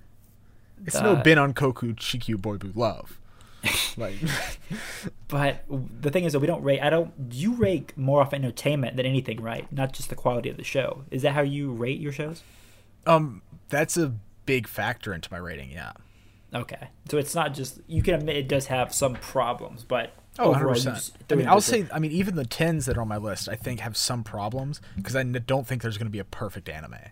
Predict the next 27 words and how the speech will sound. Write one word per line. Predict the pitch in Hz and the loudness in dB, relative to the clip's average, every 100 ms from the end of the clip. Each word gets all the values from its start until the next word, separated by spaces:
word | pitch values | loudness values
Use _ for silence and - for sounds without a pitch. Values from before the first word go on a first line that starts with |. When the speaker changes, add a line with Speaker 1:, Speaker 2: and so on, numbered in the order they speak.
| - - - - | -20 -20 -20 -6
Speaker 2:
That's | 160 143 | -2 -2
Speaker 1:
It's | - | -2
Speaker 2:
nice. | |
Speaker 1:
just | 120 - | -4 -2
Speaker 2:
That's | 135 - | -4 -4
Speaker 1:
not | 87 | -6
Speaker 2:
fair. | |
Speaker 1:
possible. | 80 - 62 - - - - - - - - - - 135 | -8 -10 -14 -16 -20 -20 -20 -20 -20 -20 -20 -20 -18 -2
Speaker 2:
The | 170 | 0
thing | 165 190 208 247 - | 0 -2 -2 -4 -4
that | 143 143 135 | 0 0 0
really, | 127 135 | -4 -2
I | 143 | -2
hate | 147 - 139 143 | -4 -2 0 0
it | 160 - | -2 -2
when | 135 127 135 | -4 -4 -4
the | 131 | -6
sh-, | - - | -6 -8
it's, | 135 | -8
it, | - 160 170 | -6 2 6
or | 170 147 - - - | 6 4 -2 -10 -2
the | 139 | -2
first | 135 180 190 - | 0 -2 -2 -2
three | 147 | 0
minutes | 123 117 113 | 0 -4 -6
or | 120 | -8
for, | - 131 123 | -4 -4 -4